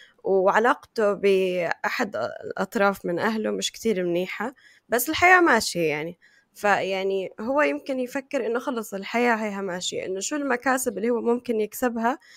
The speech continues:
إذا بده يبدأ هلأ يشتغل على هذا الموضوع، خصوصًا إنه موضوع كتير تقيل على الواحد، إنه يعني يبدأ ي-، يغير علاقته مع شخص ويحسن فيها، إذا مثلًا الطرف الثاني كان أصلًا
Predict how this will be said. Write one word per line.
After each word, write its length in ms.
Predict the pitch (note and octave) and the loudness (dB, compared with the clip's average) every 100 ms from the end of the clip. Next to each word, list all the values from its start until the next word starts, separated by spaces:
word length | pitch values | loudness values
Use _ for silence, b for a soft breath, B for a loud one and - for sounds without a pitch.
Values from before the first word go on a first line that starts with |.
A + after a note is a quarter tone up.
| b b G#3+ | b b -4
إذا 120 | A3+ | -2
بده 220 | G#3 A#3 | 0 0
يبدأ 280 | C4+ A3+ A#3 | 0 -2 0
هلأ 340 | B3+ B3+ - | 0 0 -2
يشتغل 520 | G#3 A#3+ - A3+ G3+ | -4 -4 -4 -2 -2
على 280 | G3 F#3+ F#3 | 0 -2 0
هذا 340 | F#3 G#3 A3 A3 | 0 0 0 0
الموضوع، 520 | G#3 F#3+ G3 G#3 C4+ | -2 -6 -4 -2 -2
خصوصًا 500 | A#3 C4 C#4 D#4+ A3+ | -4 -4 -2 -2 -2
إنه 160 | A3+ | -2
موضوع 420 | G#3+ G#3 G#3 A#3 A#3+ | -2 -4 0 0 -2
كتير 360 | - C#4 A#3 | -2 0 0
تقيل 360 | A3+ - G3 C#3 | -2 -2 -2 -2
على 200 | E3 E3 | -2 -2
الواحد، 400 | D#3+ E3 - - _ b b b b - | 0 -2 -4 -14 _ b b b b -4
إنه 140 | F#4+ | -2
يعني 340 | G3+ E3+ F#3+ G3 | 0 0 2 2
يبدأ 480 | G3+ F3+ F#3 F3 - | 2 0 0 0 -4
ي-، 400 | F3+ F3+ - - - | -6 -6 -6 -8 -6
يغير 400 | F3+ G3+ G3+ F#3+ | 0 2 2 0
علاقته 560 | F3 G3 F#3+ - F3+ | 0 -2 -4 -6 -4
مع 160 | F3 E3+ | -2 -2
شخص 380 | - F#3 - F3+ | -4 -6 -8 -8
ويحسن 540 | F3 G3 - - F3 | -8 -8 -8 -8 -8
فيها، 360 | F3 G#3 G3 E3+ | -4 -4 -4 -6
إذا 120 | F3+ | -4
مثلًا 380 | F#3+ G#3 G3 F#3 _ | -4 -4 -4 -6 _
الطرف 320 | - A3 A3+ | -4 -2 -2
الثاني 360 | G3+ - G#3+ G#3+ | -8 -2 0 0
كان 200 | G#3 G3 | -2 -4
أصلًا 460 | - - G3 G3 | -6 -4 -2 -2